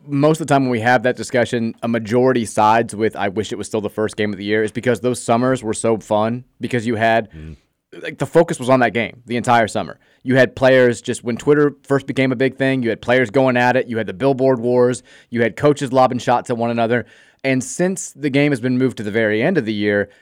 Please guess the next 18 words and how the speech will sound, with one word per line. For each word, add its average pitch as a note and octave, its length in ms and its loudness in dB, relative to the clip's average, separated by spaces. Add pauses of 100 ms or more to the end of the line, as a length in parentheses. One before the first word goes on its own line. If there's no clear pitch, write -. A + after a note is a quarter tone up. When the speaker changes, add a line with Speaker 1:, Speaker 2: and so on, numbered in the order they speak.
(140)
Speaker 1:
there's C3 220 2
been B2+ 260 2
significantly C3+ 680 -2
less G#2+ 280 -2
of F#2 100 -8
that D2+ 260 -10 (100)
the G#2+ 100 -2
last G#2 340 -2
several F#2+ 460 -4
years. F2 360 -12
Y-, G#2+ 120 -12
you've G#2+ 200 -10
had, A2 440 0
you B2 120 -18
know, D#2 80 -12
it's G#2+ 160 -10
mostly C#3+ 320 0
been A#2+ 440 -2